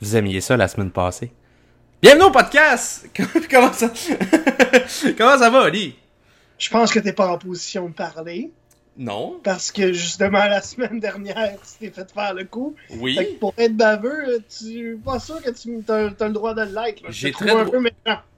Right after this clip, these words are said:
Speaker 1: Je, j'ai très droit de l'être parce qu'au moins, moi, le joueur qui a fait ça ne sera pas de retour l'an prochain. <laughs> Alshon Jeffery vient de signer un très gros contrat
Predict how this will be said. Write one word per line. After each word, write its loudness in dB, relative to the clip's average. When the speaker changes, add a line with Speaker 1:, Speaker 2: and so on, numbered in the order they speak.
Speaker 1:
Je, -6
j'ai -8
très -2
droit -2
de -2
l'être -4
parce -8
qu'au -6
moins, -6
moi, -4
le -2
joueur -6
qui -10
a -8
fait -10
ça -10
ne -10
sera -12
pas -4
de -8
retour -6
l'an -6
prochain. -6
<laughs> -4
Alshon -4
Jeffery -4
vient -6
de -10
signer -10
un -6
très -4
gros -4
contrat -4